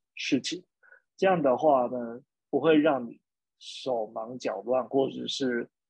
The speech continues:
没有，没有方向，或者是说被情绪带着你说乱，乱做一通，或者是说为了情绪，被情绪影响，导致自己或是身边的人呢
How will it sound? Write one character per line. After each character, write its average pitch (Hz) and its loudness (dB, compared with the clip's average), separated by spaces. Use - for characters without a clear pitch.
没 151 4
有， 110 0
没 147 0
有 170 4
方 139 -4
向， 135 -4
或 160 0
者 139 0
是 147 0
说 143 2
被 160 0
情 127 -10
绪 143 0
带 143 2
着 120 -4
你 117 -16
说 127 -2
乱， 127 0
乱 151 2
做 139 0
一 131 0
通， 127 -8
或 139 -4
者 131 -8
是 127 -10
说 135 2
为 156 2
了 135 -2
情 131 -18
绪， - -12
被 175 4
情 139 -6
绪 165 2
影 135 -2
响， 165 -2
导 123 0
致 156 -2
自 185 2
己 127 -8
或 135 -2
是 139 -2
身 - -4
边 156 2
的 139 -2
人 110 -10
呢 117 -8